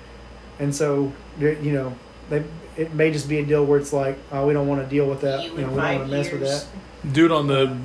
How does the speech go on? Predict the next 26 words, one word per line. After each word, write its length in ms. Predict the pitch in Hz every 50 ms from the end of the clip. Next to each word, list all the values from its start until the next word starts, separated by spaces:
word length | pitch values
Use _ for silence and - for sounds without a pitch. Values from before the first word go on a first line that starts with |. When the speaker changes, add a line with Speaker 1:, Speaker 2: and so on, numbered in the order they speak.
| 131 127 117
Speaker 3:
do 80 | 131 147
it 40 | 170
on 80 | 175
the 60 | 160
practice 420 | 143 - 135 120 147 151 147 135 -
green. 280 | - 101 92 95 101 110
Just 140 | 120 123 -
show 80 | 139 139
'em 60 | 139
on 200 | 143 143 143 139
Speaker 1:
Ah, 80 | 143 143
Speaker 3:
the 40 | 143
Speaker 1:
there 40 | 139 143
you 20 |
Speaker 3:
practice 180 | 143 143 135 131
Speaker 1:
go. 60 | 127
Speaker 3:
green 140 | 135 135 135
and 100 | 135 131
be 80 | 131 131
like, 180 | 123 120 113 -
"Hey," 280 | 127 120 113 107 104 98 - - - - - - - - - - - - - -
'cause 140 | - 147 139
that's, 260 | - 135 135 131 - - - - - -
that 160 | 131 135 143
thing's 240 | 151 151 131 120 110
got 220 | 123 110 107 113